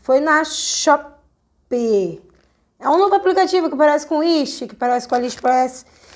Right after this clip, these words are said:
E aí eu quis testar, gente. E, ó, gostei, não paguei frete, foi super baratinho. É um microfone de lapela. Pra o quê? Pra usar na câmera. Porque esse aqui só funciona no celular. Por isso que eu estou gravando do celular.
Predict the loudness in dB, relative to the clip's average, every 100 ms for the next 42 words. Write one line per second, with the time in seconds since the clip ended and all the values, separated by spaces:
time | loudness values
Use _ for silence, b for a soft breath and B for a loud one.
0 | b 4 6 4 2 0 0 0 0 2
1 | 4 4 4 -2 -4 -6 -8 -6 2 6
2 | 6 4 -2 -18 b b b b -4 2
3 | 2 4 2 4 2 0 0 0 -4 0
4 | 0 0 -4 -4 -4 -6 -4 -2 0 2
5 | 0 -4 -8 -6 -8 b b b -4 0
6 | 2 4 4 2 0 4 6 6 6 2
7 | 2 6 6 4 2 -6 -6 -2 -2 -2
8 | -10 -6 -8 -6 -6 -4 -2 -2 -2 -4
9 | -2 -2 0 0 0 0 -2 0 0 2
10 | 0 0 -2 -2 -2 -2 -2 4 4 4
11 | 0 0 4 4 2 -6 -8 -8 -6 -4
12 | -2 -4 -4 -8 -4 -2 2 4 2 b